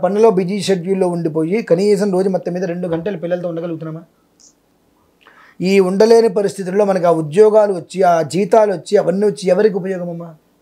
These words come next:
పిల్లలు ఎందు ప్రేమలు లేవు. వాడు తాను ప్రేమగా దగ్గరికి వస్తే మనం ల్యాప్‌టాప్ పట్టుకొని ఉంటాం. అమ్మ అంటే దగ్గరికి వస్తే,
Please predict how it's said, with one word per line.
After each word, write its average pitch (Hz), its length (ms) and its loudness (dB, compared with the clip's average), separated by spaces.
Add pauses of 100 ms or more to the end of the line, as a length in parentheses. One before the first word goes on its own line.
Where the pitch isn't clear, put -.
(1600)
పిల్లలు 170 360 2
ఎందు 165 200 -4
ప్రేమలు 196 340 -2
లేవు. 147 120 -4 (640)
వాడు 180 200 6 (100)
తాను 196 220 2
ప్రేమగా 196 320 4
దగ్గరికి 190 300 0
వస్తే 185 240 0
మనం 180 180 0
ల్యాప్‌టాప్ 175 320 2
పట్టుకొని 170 300 -4
ఉంటాం. 147 160 -8 (240)
అమ్మ 180 140 -2 (100)
అంటే 190 140 -4
దగ్గరికి 190 220 -2
వస్తే, 190 140 0